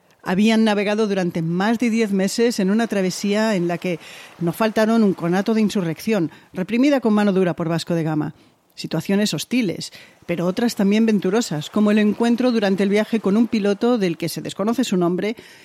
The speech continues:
pero que sí que se sabe que conocía el Índico y fue clave para la llegada a la India.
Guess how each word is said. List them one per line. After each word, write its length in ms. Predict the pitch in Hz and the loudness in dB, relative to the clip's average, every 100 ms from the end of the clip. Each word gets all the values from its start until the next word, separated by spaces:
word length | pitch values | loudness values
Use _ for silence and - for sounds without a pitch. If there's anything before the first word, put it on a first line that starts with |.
| - - | -16 0
pero 240 | 214 214 | 2 2
que 100 | 226 | 0
sí 160 | - 294 | 0 0
que 100 | 269 | 2
se 120 | 220 | 2
sabe 320 | 220 202 214 | 2 2 2
que 100 | 196 | 0
conocía 500 | 185 175 165 214 202 | 0 0 0 0 2
el 160 | 175 190 | 2 2
Índico 440 | 214 160 - - - - 170 | 2 0 -2 -8 -12 -12 -8
y 80 | |
fue 280 | 165 - 240 | -4 0 0
clave 460 | - 196 196 214 220 | 2 2 2 2 0
para 280 | - 170 160 | -2 -2 -2
la 120 | 160 | -2
llegada 400 | 165 170 185 180 | -2 0 2 2
a 40 | |
la 120 | 170 | 2
India. 440 | 156 160 - 147 | 0 0 -2 -6